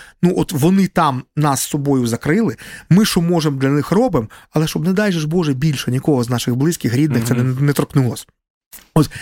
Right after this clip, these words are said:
Speaker 1: якимось там абстрактним котикам з З С У буду там донатити, пиріжки пікти тощо,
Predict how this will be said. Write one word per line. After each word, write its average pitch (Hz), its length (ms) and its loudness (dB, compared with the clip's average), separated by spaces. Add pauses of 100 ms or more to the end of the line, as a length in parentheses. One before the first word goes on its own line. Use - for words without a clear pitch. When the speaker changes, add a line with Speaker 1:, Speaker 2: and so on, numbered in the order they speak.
(120)
Speaker 1:
якимось 170 420 2
там 170 200 0
абстрактним 165 520 -2
котикам 151 500 0
з - 40 -4
З 135 40 -4
С 143 200 -2
У 160 160 4
буду 147 240 -2
там 139 200 0
донатити, 151 440 -2
пиріжки 143 380 -2
пікти 147 320 0
тощо, 208 360 2